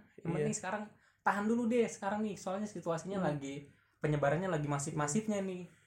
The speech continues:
Speaker 2: Ini orang-orang yang masih nuntut-nuntut gitu buat s-, eh, wisudawan semester seratus sebelas buat ada momen sendiri dan gak pengen digabung sama semester, semester seratus dua belas.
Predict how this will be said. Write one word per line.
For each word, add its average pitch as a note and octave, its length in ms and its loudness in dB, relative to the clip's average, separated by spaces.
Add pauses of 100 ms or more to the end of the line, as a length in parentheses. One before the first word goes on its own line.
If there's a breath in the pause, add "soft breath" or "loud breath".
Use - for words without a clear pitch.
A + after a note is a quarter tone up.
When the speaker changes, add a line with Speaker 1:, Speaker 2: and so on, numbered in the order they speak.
Speaker 2:
Ini A3+ 100 0
orang-orang F#3+ 460 6
yang F3+ 80 6
masih F3+ 260 4
nuntut-nuntut E3 1040 4
gitu C3+ 460 -2 (340 soft breath)
buat C#3+ 380 4 (720)
s-, - 260 -8
eh, C#3+ 240 6
wisudawan D3 480 4
semester C#3+ 720 0
seratus C#3+ 400 0
sebelas C#3+ 560 2 (560 soft breath)
buat C3+ 480 0
ada C#3 280 2
momen C#3 300 0
sendiri C#3+ 520 2
dan C3+ 220 0
gak C3+ 140 2
pengen C3+ 200 2
digabung C#3 560 2
sama C3+ 400 -2
semester, C#3 540 -4
semester C#3 440 0
seratus C3+ 340 2
dua C3+ 180 4
belas. C#3+ 420 2